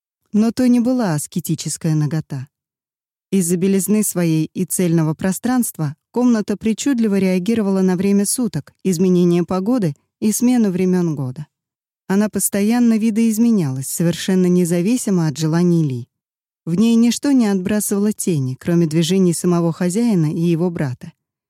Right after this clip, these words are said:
Хотя ветви деревьев на площади дрожали в ее сияющем интерьере разнообразными смутными очертаниями. А по ночам городские огни таинственно играли на безграничных стенах. Когда Ли открывал окно,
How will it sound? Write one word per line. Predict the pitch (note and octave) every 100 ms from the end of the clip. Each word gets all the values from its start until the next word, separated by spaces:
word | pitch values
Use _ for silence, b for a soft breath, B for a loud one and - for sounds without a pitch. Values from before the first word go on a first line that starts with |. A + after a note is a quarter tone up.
| _ _ -
Хотя | G3 G3+ G3+
ветви | F#3+ F3 F#3+
деревьев | F#3+ A#3 C4+ F3+ -
на | D#3+
площади | D#3 D3+ C#3+ E3+ D#3
дрожали | D3+ F#3 F#3 A#3+ A3+
в | D#3
ее | D#3+ E3+ E3
сияющем | - F3 F3+ E3+ - E3+ E3
интерьере | F#3 E3 F3 F3 A3+ G3+ D#3+ _ _ -
разнообразными | F#3+ F#3 G3 F#3+ F#3 A#3+ G#3 F#3+ F3+
смутными | - G3+ G3+ F#3 F#3+
очертаниями. | F#3 - G#3 - C#3+ B2 C3 F3 - _ _ _ _ _ _ _ _ -
А | D#3+
по | F3
ночам | E3+ E3+ - B3+ B3+ _ _ -
городские | F#3 G3 G3 - G3 F#3
огни | F#3 A3 C4
таинственно | F#3+ F#3 A3 - F#3+ F#3+ F#3+
играли | F#3+ A3+ G#3+
на | E3+ D#3+
безграничных | E3+ D#3+ E3+ E3+ E3+ - E3
стенах. | - - C3 A#2 - _ _ _ _
Когда | F3+ E3+ F#3
Ли | F#3 G3
открывал | F#3 - F3 E3+ E3+
окно, | E3 - G3+ C4